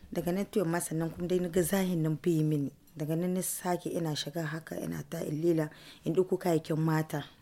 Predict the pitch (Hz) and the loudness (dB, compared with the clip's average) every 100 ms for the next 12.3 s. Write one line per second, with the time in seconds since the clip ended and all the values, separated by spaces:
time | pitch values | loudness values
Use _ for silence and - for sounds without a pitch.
0 | - - - - - 165 165 160 156 160 | -18 -14 -14 -10 -4 -2 -2 -2 -2 0
1 | 147 165 151 151 156 165 - - 175 175 | -2 -4 -2 -4 -4 -6 -6 -6 -4 -2
2 | 170 147 - 147 151 151 143 135 - 143 | -2 -4 -6 -8 -6 -4 -6 -6 -10 -10
3 | 135 - - - - - - 196 190 170 | -14 -20 -20 -18 -16 -16 -8 -4 -2 0
4 | 196 170 - 170 175 - - 156 156 165 | 0 0 -2 -4 -4 -6 -12 0 2 2
5 | 180 160 156 165 - 156 - 143 156 147 | 0 0 0 0 -2 -4 -4 -6 -6 -8
6 | 156 - 156 160 139 165 180 170 - - | -8 -8 -6 -4 -4 -6 -8 -10 -12 -8
7 | 190 196 202 190 196 - 202 - 165 165 | -2 2 2 0 -4 -4 -6 -6 -6 -4
8 | 165 160 - - - - - - - 170 | -4 -4 -6 -12 -20 -20 -20 -18 -10 -4
9 | 151 143 - 160 - 165 156 - 180 - | 0 0 -2 -6 -6 -6 -6 -10 -14 -18
10 | - - - - 147 160 156 151 147 160 | -18 -20 -14 -10 -4 -4 -4 -6 -4 -6
11 | 156 151 147 - 170 156 151 160 156 - | -6 -6 -6 -4 -4 -2 -2 -2 -4 -4
12 | 156 160 156 | -4 -4 -6